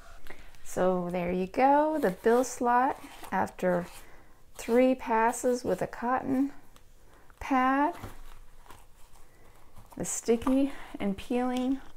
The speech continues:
oh, this one wasn't sticky, is removed. It's like a lighter brown. It looks a lot more even than what is showing up on the video, but you can dye that easily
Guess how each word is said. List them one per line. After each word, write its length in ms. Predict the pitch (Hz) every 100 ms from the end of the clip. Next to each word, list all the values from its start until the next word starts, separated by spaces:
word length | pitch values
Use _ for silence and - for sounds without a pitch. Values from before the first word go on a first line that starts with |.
| - - -
oh, 100 | 208
this 200 | 240 -
one 160 | 202
wasn't 300 | 185 196 -
sticky, 400 | - - - -
is 140 | 226 240
removed. 640 | 214 220 233 247 247 - - - - - - -
It's 360 | - - - -
like 240 | 214 202
a 200 | 202 196 196 -
lighter 560 | 202 196 196 208 233
brown. 760 | 226 220 220 214 220 240 262 285 - - - - - - - - - - -
It 220 | 226 - - - - -
looks 260 | 320 359 -
a 80 | 220
lot 280 | 202 208
more 220 | 208 190 -
even 320 | 185 190 196
than 160 | 190 185
what 280 | 185 185 - - - - - - -
is 140 | 196
showing 340 | - 214 208 208
up 160 | 202
on 140 | 202 190
the 80 | 185
video, 640 | 196 220 233 233 233 233 233 - - - -
but 120 | -
you 140 | 196 214
can 380 | - 220 208 208
dye 300 | 202 208 220
that 540 | 220 214 214 214 - - - -
easily 680 | 214 208 208 214 208 208 208